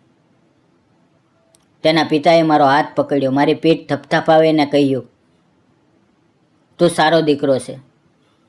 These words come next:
મને તારા પર વિશ્વાસ છે." તેમણે લગ્ન માટે હા પાડી. થોડા દિવસો પછી અમારા લગ્ન થયા.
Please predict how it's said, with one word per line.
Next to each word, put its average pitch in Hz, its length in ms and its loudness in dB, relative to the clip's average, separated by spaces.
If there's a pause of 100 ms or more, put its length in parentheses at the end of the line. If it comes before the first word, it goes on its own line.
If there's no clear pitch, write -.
(400)
મને 208 160 4
તારા 208 260 2
પર 214 180 4
વિશ્વાસ 196 420 2
છે." - 280 -12 (1080)
તેમણે 165 240 2
લગ્ન 160 320 0
માટે 156 240 0
હા 131 220 -2
પાડી. 117 340 -8 (2250)
થોડા 190 220 6
દિવસો 175 360 2
પછી 165 260 -2
અમારા 156 260 2
લગ્ન 135 340 -2
થયા. 117 320 -10